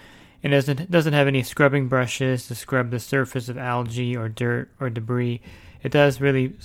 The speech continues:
pick up the dirt really well in the pool and debris, but doesn't have the scrubbing action of the Zodiac M X eight Elite. So that's where the M X eight Elite shines above the,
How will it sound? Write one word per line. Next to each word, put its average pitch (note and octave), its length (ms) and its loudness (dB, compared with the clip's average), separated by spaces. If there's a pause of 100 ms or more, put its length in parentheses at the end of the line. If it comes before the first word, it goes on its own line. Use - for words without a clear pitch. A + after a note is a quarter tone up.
(160)
pick D3 200 -2
up B2+ 120 0
the B2+ 100 -2
dirt C3 440 0
really B2+ 220 -2
well C3 340 4
in B2+ 80 -2
the B2 80 -4
pool B2 540 -2
and B2+ 140 -6
debris, B2 540 0 (460)
but - 240 -10
doesn't C#3+ 220 -4
have B2+ 220 -2
the A#2+ 100 -4
scrubbing C3 440 0
action A#2+ 600 -4 (300)
of A#2+ 80 -4
the A#2+ 60 -4
Zodiac B2 460 -2
M C3 140 -6
X A#2+ 220 -6
eight B2 120 -2
Elite. A#2 420 -4 (380)
So - 120 -12
that's G3 200 2
where F#3 100 4
the D#3 60 4
M C#3+ 160 4
X C#3 280 2
eight C3+ 100 2
Elite B2+ 260 -2
shines C3 560 2
above A#2+ 640 -2
the, A2+ 400 -4